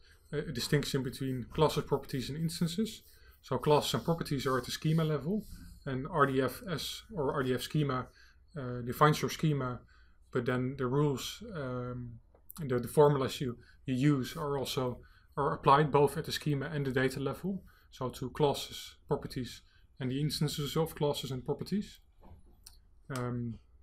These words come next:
we have a set of reserved symbols in, in R D F schema,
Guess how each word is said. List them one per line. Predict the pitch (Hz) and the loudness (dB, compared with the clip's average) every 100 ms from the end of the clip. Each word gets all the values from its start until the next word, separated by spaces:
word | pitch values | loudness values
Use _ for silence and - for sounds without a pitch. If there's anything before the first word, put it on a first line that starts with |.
| - - - - | -20 -20 -18 -4
we | 135 131 | 0 4
have | 127 120 | 4 2
a | |
set | - 143 | 2 2
of | 123 | 2
reserved | 127 120 123 - | -2 0 0 0
symbols | 160 170 185 180 | 0 0 -2 -4
in, | 156 147 | -6 -6
in | 170 147 | -6 -6
R | 151 | -6
D | 139 | -6
F | 135 | -6
schema, | - 165 170 185 | -6 -2 0 -2